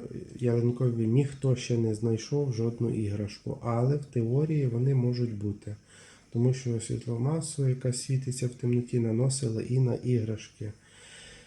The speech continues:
І потім люмінофор наносили. Але їх знайти важко, напевно, їх одиниці на планеті залишилось, тому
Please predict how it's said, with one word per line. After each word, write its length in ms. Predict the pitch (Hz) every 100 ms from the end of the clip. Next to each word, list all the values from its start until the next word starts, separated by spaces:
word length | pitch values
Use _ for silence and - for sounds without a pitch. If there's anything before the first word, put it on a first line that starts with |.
| - - -
І 380 | 127 123 120 120 120
потім 400 | 131 135 123 117
люмінофор 680 | 117 117 113 - 110 101 104
наносили. 680 | 104 104 101 - 107 104 -
Але 240 | 110 113
їх 240 | 120 156 135
знайти 380 | 120 113 -
важко, 420 | 110 127 147 - 113
напевно, 420 | 107 120 120 110
їх 240 | 113 -
одиниці 540 | 107 113 110 98 - 101
на 120 | 98
планеті 480 | - 101 101 - 98
залишилось, 680 | 107 131 151 147 113 107
тому 800 | - 98 107 131 127 120 110 135